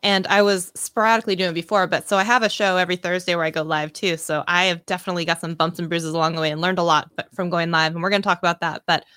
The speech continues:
how I first got into video in general, and I don't know if, if this is just me, but I feel like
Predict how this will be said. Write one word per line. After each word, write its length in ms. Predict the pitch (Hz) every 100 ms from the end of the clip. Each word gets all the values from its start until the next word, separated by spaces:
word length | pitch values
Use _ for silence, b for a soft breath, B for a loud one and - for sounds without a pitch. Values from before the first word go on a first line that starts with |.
| b b -
how 100 | 214
I 20 |
first 280 | 247 277 -
got 180 | 311
into 180 | 269 226
video 360 | 196 208 185 175
in 200 | 175 165
general, 520 | 175 214 190 170 - B B -
and 80 | 233
I 80 | 269
don't 100 | 392
know 160 | 359 285
if, 80 | - -
if 240 | 226 -
this 180 | - 220
is 200 | 214 196
just 280 | - 196 -
me, 180 | 185 190
but 120 | 196
I 60 | 185
feel 260 | - 208
like 160 | 233